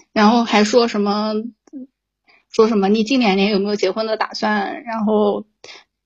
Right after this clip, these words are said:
就说女孩子也要抓紧，说不要太被动了，什么就跟我说老是让我主动去找他儿子这样，然后还说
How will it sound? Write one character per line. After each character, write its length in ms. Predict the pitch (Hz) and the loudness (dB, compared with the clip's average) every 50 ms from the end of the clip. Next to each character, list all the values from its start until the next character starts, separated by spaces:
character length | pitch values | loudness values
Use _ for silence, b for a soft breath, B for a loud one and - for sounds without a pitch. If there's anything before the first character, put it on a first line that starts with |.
| _ _ - | _ _ 0
就 140 | - 240 | 2 2
说 120 | 220 247 247 | 4 4 2
女 160 | 247 226 202 | 2 2 2
孩 220 | 196 220 214 220 | 2 2 0 -2
子 220 | 240 262 285 262 220 | -2 0 0 2 2
也 80 | 208 | 4
要 200 | 202 208 214 226 | 2 2 0 0
抓 220 | 226 - 254 233 240 | -2 -2 -4 -4 -4
紧， 420 | 233 202 170 135 - 202 214 208 | -4 -6 -6 -8 -10 -12 -12 -10
说 200 | 214 - 240 226 | -6 -2 -2 -2
不 120 | 226 - 220 | 0 2 2
要 240 | 240 247 233 220 220 | 2 4 2 2 -2
太 280 | 226 - - 233 220 | -4 -4 -2 -2 -2
被 260 | 214 214 - 247 226 214 | -2 -2 0 0 0 2
动 240 | 208 220 208 202 | 0 -2 -6 -6
了， 260 | - - - - - _ - _ _ _ _ _ | -8 -10 -12 -14 -16 _ -20 _ _ _ _ _
什 140 | - - 220 | -12 -6 -4
么 260 | 214 214 208 208 220 | -2 0 0 0 -2
就 160 | 208 262 254 247 | -2 -4 -6 -4
跟 200 | 254 285 269 247 | -2 0 2 2
我 120 | 220 208 | 2 2
说 200 | 214 - 247 233 | 2 2 2 4
老 200 | 233 208 190 196 | 4 2 2 0
是 140 | 196 - 247 | 0 0 0
让 180 | 247 233 220 214 | 0 0 -2 -2
我 100 | 214 214 | -8 -8
主 200 | 214 - 220 214 | -8 -8 -8 -8
动 180 | 214 214 214 | -8 -8 -10
去 140 | 214 208 196 | -10 -10 -8
找 160 | - 196 196 | -8 -8 -8
他 180 | 190 - - 202 | -8 -10 -10 -10
儿 160 | 196 208 202 | -8 -8 -6
子 140 | 208 208 208 | -4 -4 -2
这 100 | 214 208 | -2 -2
样， 220 | 196 - - - _ _ _ _ _ _ _ _ - - _ - | -4 -6 -10 -16 _ _ _ _ _ _ _ _ -20 -18 _ 0
然 120 | 214 208 | 0 2
后 120 | 226 226 | 2 2
还 160 | 208 - 214 208 | 2 2 2 4
说 400 | 214 247 240 240 240 240 240 | 4 4 4 6 4 2 0